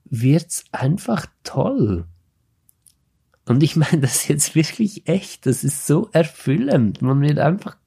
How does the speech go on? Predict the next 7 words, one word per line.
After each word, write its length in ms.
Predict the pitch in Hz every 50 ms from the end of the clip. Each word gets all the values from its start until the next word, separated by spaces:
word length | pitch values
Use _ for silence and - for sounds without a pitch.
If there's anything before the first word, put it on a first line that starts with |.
| _ -
glücklich 680 | - 139 165 220 233 - - - 277 233 170 - -
und 140 | 147 139 147
es 160 | 151 147 -
gibt 260 | - 165 160 - - - - - - - - - - _
Verbundenheit. 1400 | _ - - - 95 82 - - - 98 90 95 104 101 95 101 87 87 87 87 - - 120 120 _ _ - _ _ _ _ - - - - _ -
Ein 320 | 120 98 95 95 92 104
wunderschönes 1500 | 107 107 131 143 156 170 170 170 170 170 156 151 147 - - - 120 120 120 123 127 127 123 127 131 135 - - - -